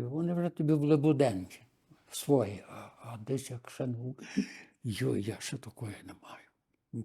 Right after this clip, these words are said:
Конче мені треба. Ще лиш цей, більше вже ні. Вже і та потім проїдалася. І так, то є колекціонерський такий, така хвороба, вона невиліковна є у правдивих колекціонерів.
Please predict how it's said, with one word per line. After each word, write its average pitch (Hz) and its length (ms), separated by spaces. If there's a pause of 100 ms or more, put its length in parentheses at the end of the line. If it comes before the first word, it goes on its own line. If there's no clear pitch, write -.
Конче 123 440
мені 98 220
треба. - 380 (280)
Ще 156 220
лиш 135 260
цей, 90 240
більше 110 380
вже - 240
ні. - 240 (380)
Вже 139 220
і 131 60
та 131 200
потім 117 400
проїдалася. 110 920 (640)
І 135 60
так, - 380 (120)
то 185 100
є 196 320
колекціонерський 185 960
такий, 165 560 (680)
така 147 320
хвороба, 170 600
вона 131 240
невиліковна 143 760
є - 220 (880)
у 131 200
правдивих 113 560
колекціонерів. 107 840